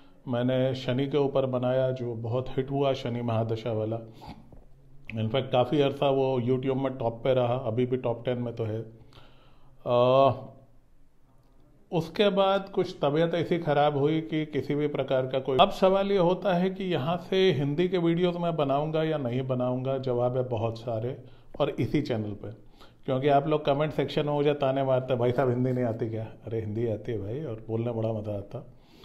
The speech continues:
हमारी मातृभाषा है, और मैं तो लखनऊ में पैदा हुआ था, तो हिंदी उर्दू से थोड़ा मोहब्बत भी है। <clears throat> आ, असल में जब काफ़ी लोगों ने कहा कि दो चैनल रखो, काफ़ी ने कहा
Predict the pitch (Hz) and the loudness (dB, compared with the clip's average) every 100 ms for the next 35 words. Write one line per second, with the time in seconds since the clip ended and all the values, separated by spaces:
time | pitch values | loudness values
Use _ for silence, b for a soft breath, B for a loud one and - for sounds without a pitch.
0 | B - 113 123 117 117 120 117 110 110 | B -4 -2 0 0 -2 -2 -2 -2 -2
1 | 113 110 135 117 110 113 113 113 107 110 | -4 -4 -4 -6 -8 -8 -6 -4 -4 -4
2 | 120 123 127 - 117 117 117 117 113 123 | -2 -2 -2 -2 -2 -2 0 -2 -4 -6
3 | 113 113 110 110 b b b b - 120 | -6 -6 -8 -10 b b b b -8 -2
4 | 117 131 127 123 127 123 127 120 117 113 | 2 4 4 2 0 0 -2 -2 -2 -4
5 | 101 113 113 123 - - B 123 - - | -2 -4 -2 -4 -4 -14 B -16 -16 -18
6 | - - - - - - - b b b | -20 -20 -20 -20 -20 -20 -20 b b b
7 | b - - - 165 123 110 113 160 131 | b -20 6 10 10 10 2 -2 0 4
8 | 135 139 - - - - - - - - | 4 4 2 -4 -18 -20 -20 -20 -20 -20
9 | b b b b - - - - - 156 | b b b b -20 -20 -20 -6 -2 2
10 | 196 202 214 214 190 196 190 - B B | 2 2 2 2 4 2 0 -10 B B
11 | - 151 147 196 190 190 190 185 175 147 | 2 4 4 4 4 2 0 0 0 2
12 | 160 165 170 170 165 139 156 156 147 147 | 2 2 2 4 4 2 2 2 0 0
13 | 143 143 151 147 135 123 147 135 135 131 | 0 0 0 2 0 0 -2 -4 -2 0
14 | 131 | 2